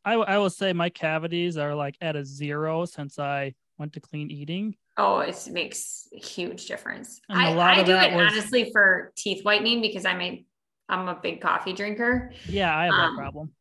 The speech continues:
Speaker 2: so I don't want my teeth to get all nasty. So I do swish around, and it,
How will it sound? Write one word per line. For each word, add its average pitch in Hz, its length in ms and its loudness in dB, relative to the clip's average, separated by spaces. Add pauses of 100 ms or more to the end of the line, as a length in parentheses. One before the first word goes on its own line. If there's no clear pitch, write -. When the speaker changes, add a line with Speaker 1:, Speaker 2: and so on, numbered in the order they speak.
(480)
Speaker 2:
so 185 260 0
I 196 240 2
don't 190 420 -2 (380)
want 180 240 -6
my - 220 -6
teeth - 380 -12
to 190 300 -8 (760)
get 196 120 -2
all - 140 0
nasty. 175 580 -2
So 190 260 2
I 214 180 4
do 214 200 0
swish 214 360 -2
around, 190 500 4
and 285 160 2
it, 262 140 0